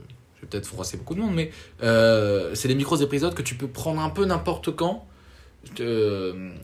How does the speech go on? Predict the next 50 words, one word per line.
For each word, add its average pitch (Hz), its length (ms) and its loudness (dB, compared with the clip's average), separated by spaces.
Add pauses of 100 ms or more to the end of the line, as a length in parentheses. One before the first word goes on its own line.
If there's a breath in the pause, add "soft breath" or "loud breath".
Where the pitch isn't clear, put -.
(120)
t'as 143 80 -4
pas 160 120 2
besoin 160 240 0
de 127 120 2
l'histoire 147 460 0
entière 160 460 -2
pour 127 140 -8
suivre 170 240 -4
le 135 80 -2
petit 127 220 -6
épisode. 139 380 0 (260 loud breath)
Alors 98 120 2
oui, 151 160 6
tu - 120 0
vas 123 80 6
avoir 107 140 2
des 101 100 0
personnages 131 520 4
que 123 80 0
tu, 117 380 -4
tu, - 200 -14 (120)
enfin, - 220 -14 (200)
quand 110 100 -6
tu 104 100 -6
vas 104 80 2
regarder 98 180 4
la 92 80 2
série, 123 260 2
où 127 140 4
tu 107 100 -4
vas 90 80 -2
te 87 40 -6
dire, « 143 160 6 (320 loud breath)
Ok, - 120 -8 (160)
mais 80 280 -2
qu'est-ce 123 180 2
que 117 100 -2
fait 120 200 0
ce 123 80 -4
personnage 104 460 -4
ici ? » 139 400 -2
ou 113 100 0
quoi 107 160 -2
que - 60 -8
ce 110 60 -4
soit, 135 320 4
ou 90 220 -2
qui 147 160 2
est-ce ? 208 280 2 (440 loud breath)
Mais 151 400 2